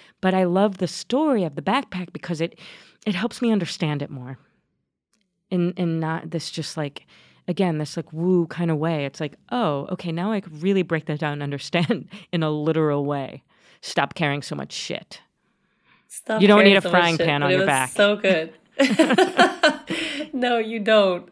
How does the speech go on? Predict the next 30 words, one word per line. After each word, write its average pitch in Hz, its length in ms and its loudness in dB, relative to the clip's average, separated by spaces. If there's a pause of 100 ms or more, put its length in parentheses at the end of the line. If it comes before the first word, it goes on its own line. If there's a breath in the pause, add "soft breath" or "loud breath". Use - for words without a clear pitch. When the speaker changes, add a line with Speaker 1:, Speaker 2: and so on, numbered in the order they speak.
(120)
Speaker 2:
You 202 120 -6
don't. 185 360 -2 (360 loud breath)
And 208 100 0
it's 208 120 2
also 214 240 4
so 214 220 0
clear 196 420 0
that, 175 220 -2
you 185 100 -4
know, 175 280 -4 (520 loud breath)
the, 156 240 -4 (100)
the 185 160 0
less 190 800 0
we 175 220 -8
carry, 247 840 -2 (100)
the 170 80 -2
faster 190 560 -2
we're 190 80 -2
gonna 180 200 -2
recognize 202 520 -4
when 185 120 -6
someone 175 340 -4
puts - 280 -2
something 170 340 -4
on 165 160 -4
us 160 180 -6
that - 120 -6
isn't 170 240 -6
ours. 160 380 -8
Speaker 1:
Bingo. 170 420 2